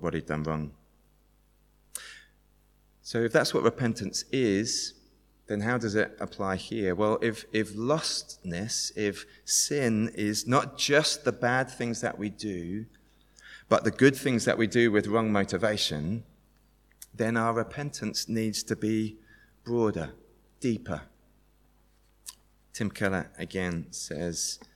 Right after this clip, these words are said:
"To find God, we must repent of the things we've done wrong. But if that is all you do, you may remain just an older brother. To truly become Christians, we must also repent of the reasons we ever did anything right.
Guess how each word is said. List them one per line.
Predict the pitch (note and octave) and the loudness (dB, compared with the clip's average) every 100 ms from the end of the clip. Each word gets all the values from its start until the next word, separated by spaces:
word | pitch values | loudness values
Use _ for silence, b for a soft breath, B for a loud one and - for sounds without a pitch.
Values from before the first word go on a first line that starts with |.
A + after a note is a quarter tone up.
| B B B B B _ | B B B B B _
"To | A#2+ | -6
find | - - C3 D3 C#3 | -4 -2 0 0 0
God, | - E2+ F2+ - | 2 2 2 2
we | G#2+ | 2
must | G2+ A2 - - | 4 2 0 -2
repent | G2+ - C3 - - | -2 2 0 0 -2
of | A2 | -2
the | G#2 | -2
things | - G#2+ G#2+ - | 2 2 2 0
we've | F#2+ F2 | -2 -2
done | F#2 F2 F2 | -2 -2 -2
wrong. | F#2 F2 E2 D#2+ D#2+ B B B B | -2 -4 -4 -6 -8 B B B B
But | F2 F#2+ | 0 0
if | G2+ | 4
that | A#2+ D3 | 4 4
is | C#3 - | 0 0
all | B2 D#3+ E3+ | 2 6 6
you | A#2 F#2 | 4 0
do, | - E2 D#2+ F2+ - - | -2 -2 -2 -4 -8 -12
you | G2+ G2+ G#2 - | -6 -2 -2 0
may | A2+ C3+ | 4 6
remain | A2+ G2 G2 F#2+ | 6 4 2 0
just | G2+ - | -2 -4
an | G2+ | -2
older | G2 F#2 F2 | 0 0 -2
brother. | F#2+ E2+ D#2+ - _ _ B B B B B B B B _ _ _ _ | -2 -2 -6 -10 _ _ B B B B B B B B _ _ _ _
To | A#2+ | -6
truly | - D3 D3+ | 2 6 6
become | C3 - A#2+ A2 | 4 2 0 2
Christians, | C3+ B2+ - F#2+ F#2 | 0 0 0 0 0
we | G2+ | 0
must | G#2 G2+ - | 2 0 0
also | A#2+ C#3 - G#2 | 0 2 0 2
repent | F#2 - G2 G2 | 0 2 -2 0
of | G2 G2 | -2 -2
the | F#2+ | 0
reasons | G2+ G#2+ G#2 G#2 F#2+ | 2 2 2 -2 -2
we | F#2+ - | -4 -2
ever | G2+ G2 | -2 -2
did | F#2 F2+ | -4 -2
anything | F2+ E2+ - E2 | -4 -6 -8 -8
right. | D#2 D#2 D2+ - | -6 -8 -10 -14